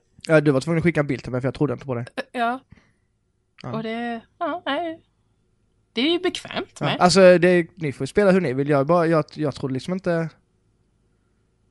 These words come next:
Speaker 1: Att man spe-, att, alltså så, att det ser, ser inte bekvämt ut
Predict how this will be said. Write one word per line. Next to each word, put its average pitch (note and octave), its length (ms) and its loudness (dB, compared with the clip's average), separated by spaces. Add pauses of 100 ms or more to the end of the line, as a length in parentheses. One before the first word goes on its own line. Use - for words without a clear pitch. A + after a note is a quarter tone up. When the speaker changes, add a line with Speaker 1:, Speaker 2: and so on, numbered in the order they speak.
(100)
Speaker 1:
Att D#3 140 -10
man D#3 80 -6
spe-, - 220 -10
att, D3 160 -8
alltså C#3+ 400 -8
så, C3+ 240 -4
att C#3 120 -12
det D3 160 -8
ser, D#3+ 160 -4
ser F#3 140 -2
inte F3+ 140 -2
bekvämt D#3 500 -2
ut - 260 -8